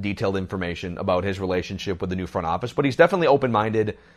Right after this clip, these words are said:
and he's more of a progressive baseball thinker than, say, Ron Gardenhire was at the end. So that's a really good question.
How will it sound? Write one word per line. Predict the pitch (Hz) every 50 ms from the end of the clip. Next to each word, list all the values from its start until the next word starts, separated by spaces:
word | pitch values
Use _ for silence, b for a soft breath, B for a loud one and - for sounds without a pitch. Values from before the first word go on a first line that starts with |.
| b b
and | b 104 104 107 110 110 110 104 92
he's | 107 113 107
more | 120 127 131
of | 120
a | 120
progressive | - - 120 101 113 117 113 - 113 104 98
baseball | 110 107 107 - - 107 98 92
thinker | - 107 104 92 107 98
than, | 90 90
say, | 90 - 107 98
Ron | 92 98 98 107 104 92
Gardenhire | 101 98 104 101 90 90 90 87 85
was | 82 85 85 85 85 - - b b b b b b b
at | 107 98 85
the | 92 90 90
end. | 85 76 65 -
So | - 131 123 107 107 - b b b b b b b
that's | - 139 - 160
a |
really | 151 175 190
good | 170 175 -
question. | - 127 127 127 - 160 165 170 170 165